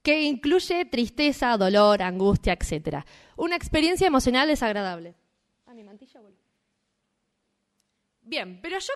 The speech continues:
quería definirlo con mis palabras, más allá de lo que dice el diccionario. Em, y se me ocurrió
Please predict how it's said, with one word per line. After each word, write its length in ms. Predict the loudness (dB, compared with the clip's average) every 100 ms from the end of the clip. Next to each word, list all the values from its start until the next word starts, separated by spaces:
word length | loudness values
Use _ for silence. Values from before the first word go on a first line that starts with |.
| -8
quería 340 | -6 -4 -6 -8
definirlo 600 | -6 -4 0 -2 2 2
con 180 | 2 -2
mis 120 | -4
palabras, 680 | -4 -2 -2 -4 -10 -14 -20 _ _ _ _
más 240 | -18 -16
allá 240 | -18 -16 -12
de 140 | -10
lo 100 | -10
que 60 | -12
dice 200 | -10 -10
el 80 |
diccionario. 640 | -12 -10 -4 -4 0 0 -2 -6 -20 -20 -20 _ -6
Em, 800 | -4 -2 -4 -6 -10 -10 -12 -16 _ _ _ _ -20 _ _
y 120 | 2
se 120 | 4 6
me 80 |
ocurrió 260 | 6 4 4